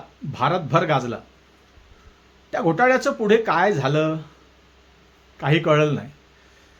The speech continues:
तर काहीच झालं नाही. घोटाळ्याची गर्जना करणाऱ्या भगव्या भाजपानेच उलट आता अजितदादा पवारांना अगदी लेकरासारखं कडेवर उचलून घेतलं.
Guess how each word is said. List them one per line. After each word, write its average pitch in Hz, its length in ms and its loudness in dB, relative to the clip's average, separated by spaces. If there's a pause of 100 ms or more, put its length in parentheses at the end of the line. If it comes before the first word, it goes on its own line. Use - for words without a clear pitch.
(220)
तर 247 60 0 (220)
काहीच 160 400 2
झालं 160 360 0
नाही. 135 320 0 (300)
घोटाळ्याची 208 600 2
गर्जना 170 460 2
करणाऱ्या 180 440 0
भगव्या 160 520 2
भाजपानेच 170 880 0
उलट 175 240 4
आता 190 460 0
अजितदादा 165 600 -2
पवारांना 156 600 -2 (360)
अगदी 190 420 0
लेकरासारखं 196 840 2
कडेवर 190 440 0
उचलून 185 520 -2
घेतलं. 135 400 0